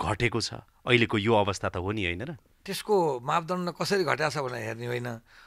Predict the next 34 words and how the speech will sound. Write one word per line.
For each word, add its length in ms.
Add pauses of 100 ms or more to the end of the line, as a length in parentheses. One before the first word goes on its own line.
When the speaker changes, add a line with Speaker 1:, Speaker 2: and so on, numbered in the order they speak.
(120)
Speaker 2:
को 120
को 140
पात्रले 440
कस्तो 280
कस्तो 240
भूमिका 280
निभाएको 340
छ 40
भनेर 200
तपाईँले 280
हेर्नु 240
भने 180
त्यो 140
छर्लङ 340
देख्नुहुन्छ। 380 (480)
Speaker 1:
अब 200
आजको 220
Speaker 2:
ट्रेड 160
Speaker 1:
दिनमा 220
Speaker 2:
युनियन, 380
कहीँ 300
ट्रेड 280
युनियन 300
हो 440
सर्वोच्च 300
अदालत 160
भनेको? 380 (580)
यसलाई 140
ट्रेड 200
युनियनको 400
जस्तो 280
चाहिँ 160
नि, 240 (360)
अ, 380